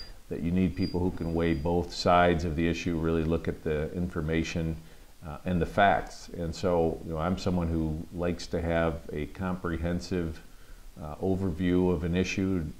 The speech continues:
understand, uh, both sides of the issue, and then come to a conclusion. So I think I'm someone who's a listener.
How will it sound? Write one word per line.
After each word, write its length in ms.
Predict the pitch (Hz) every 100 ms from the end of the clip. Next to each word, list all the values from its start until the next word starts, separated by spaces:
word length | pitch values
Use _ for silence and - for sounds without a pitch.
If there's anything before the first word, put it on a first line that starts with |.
| -
understand, 840 | 85 82 - 82 82 82 82 82 -
uh, 220 | 73 71
both 300 | 76 92 90
sides 420 | - 85 87 85
of 140 | 87
the 160 | 85 85
issue, 400 | 85 - 92 90
and 120 | 78
then 380 | 80 82 80 82 -
come 220 | - 85
to 140 | 80 78
a 40 |
conclusion. 680 | - 78 - 104 95 87 80
So 320 | - 80 76 - - - - -
I 80 | 82
think 240 | - 101
I'm 160 | 87 87
someone 340 | - 92 92
who's 220 | 90 82
a 60 | 82
listener. 580 | 76 85 - 107 113